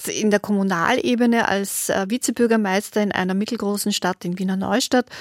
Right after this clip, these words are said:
ähm, vorher gearbeitet, saß im Nationalrat, aber der hat bis jetzt nicht so wirklich auch ein, ein Profil gehabt, wo man sagen könnte, der steht für das und das.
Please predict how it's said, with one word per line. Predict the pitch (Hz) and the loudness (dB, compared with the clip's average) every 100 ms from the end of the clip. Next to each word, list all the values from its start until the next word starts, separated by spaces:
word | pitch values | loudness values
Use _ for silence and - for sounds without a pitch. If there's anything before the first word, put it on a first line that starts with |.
| - - - - | -16 -16 -4 0
ähm, | 214 220 | 2 0
vorher | - 214 220 | 0 0 0
gearbeitet, | 220 - 196 208 220 220 - | 0 0 0 2 0 0 -2
saß | - 196 - | -2 -2 0
im | 208 | 0
Nationalrat, | 196 - 214 180 196 233 226 | -2 -2 -2 2 2 2 2
aber | 208 214 | 0 2
der | 226 | 2
hat | 202 - | 2 2
bis | 247 | 0
jetzt | 226 - | 0 2
nicht | 240 - | 0 0
so | 202 | -2
wirklich | 202 247 247 - | -2 -2 -2 0
auch | 185 | -2
ein, | - 190 190 - - - - | 0 0 0 -4 -18 -10 -2
ein | 196 | 0
Profil | - 190 214 208 240 220 226 | 0 -2 0 2 2 0 -2
gehabt, | 214 196 180 - - | 0 2 0 -2 -8
wo | 202 | -2
man | 202 | -2
sagen | 196 190 | 0 -2
könnte, | 196 196 196 | 0 -2 0
der | 185 | -2
steht | 180 202 - | -4 -6 -6
für | 190 | -6
das | - - | -4 -2
und | 214 196 | -2 0
das. | 226 | -4